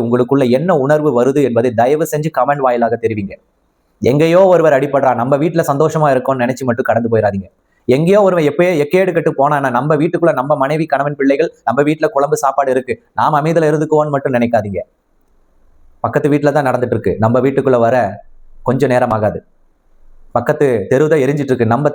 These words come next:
தெருவும் அந்த நெருப்பினால் எரிய கொஞ்ச நேரம் ஆகாது. இந்த காணொளி எதற்காக பதிவிடுகிறோம் என்றால், கிறிஸ்தவர்கள் அமைதியானவர்கள், கிறிஸ்தவர்கள் அன்பானவர்கள், கிறிஸ்தவர்கள்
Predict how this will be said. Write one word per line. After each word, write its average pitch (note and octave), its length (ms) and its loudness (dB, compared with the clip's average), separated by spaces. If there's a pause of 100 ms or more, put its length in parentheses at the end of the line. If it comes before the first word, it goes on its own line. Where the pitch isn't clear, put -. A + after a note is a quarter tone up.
தெருவும் D3+ 260 2
அந்த A#2 120 0 (100)
நெருப்பினால் C3+ 420 0 (260)
எரிய D3 180 2 (360)
கொஞ்ச C3 240 0
நேரம் A#2+ 200 2
ஆகாது. F#2+ 220 -4 (840)
இந்த A#2 140 4 (120)
காணொளி D3+ 340 2 (800)
எதற்காக F3 420 2
பதிவிடுகிறோம் C3 500 0
என்றால், A2 280 0
கிறிஸ்தவர்கள் C3+ 580 0
அமைதியானவர்கள், B2 680 0 (200)
கிறிஸ்தவர்கள் C#3 540 0
அன்பானவர்கள், B2+ 520 -2 (220)
கிறிஸ்தவர்கள் D3+ 480 0